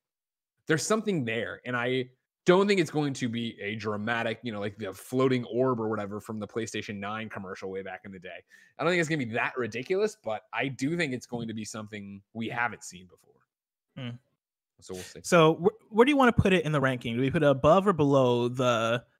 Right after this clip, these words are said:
Speaker 2: uh, haptic feedback triggers, or haptic feedback and adaptive triggers?
Speaker 1: I put that, uh, personally, I put it at the top 'cause again, I, and I know this is
Speaker 2: Really?
Speaker 1: weird.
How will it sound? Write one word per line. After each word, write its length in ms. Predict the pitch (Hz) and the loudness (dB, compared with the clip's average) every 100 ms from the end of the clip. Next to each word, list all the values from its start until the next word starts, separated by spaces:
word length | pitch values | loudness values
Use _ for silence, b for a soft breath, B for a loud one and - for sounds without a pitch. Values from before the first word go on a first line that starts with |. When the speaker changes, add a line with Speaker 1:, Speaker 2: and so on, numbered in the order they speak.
| _ | _
Speaker 2:
uh, 200 | 131 117 | 4 6
haptic 320 | 123 135 139 | 6 2 0
feedback 380 | - 135 127 98 | -2 2 2 2
triggers, 520 | - 127 117 113 127 - | 0 0 2 0 0 6
or 80 | 175 | 6
haptic 240 | 160 165 | 6 2
feedback 300 | 156 139 135 143 | 4 6 6 4
and 120 | 139 | 0
adaptive 400 | 127 120 - 117 | 4 4 2 -2
triggers? 400 | 131 - 123 - _ _ _ _ | -4 -4 -8 -10 _ _ _ _
Speaker 1:
I 180 | 120 185 | 0 2
put 160 | 196 139 | 2 2
that, 240 | 135 - - | 2 -2 -2
uh, 140 | 139 | 0
personally, 460 | - 170 180 190 170 | 0 0 0 2 0
I 60 | |
put 140 | 139 123 | 2 0
it 60 | 117 | -2
at 80 | |
the 60 | 104 | -8
top 300 | - 76 - - | -10 -12 -14 -6
'cause 160 | 139 | -2
again, 260 | 135 147 143 | 0 0 0
I, 40 | |
and 220 | 135 139 139 | 0 -2 0
I 100 | 143 | 0
know 120 | 143 | 4
this 80 | 165 | 8
is 60 | |
Speaker 2:
Really? 200 | 196 143 | 10 10
Speaker 1:
weird. 100 | 120 | 6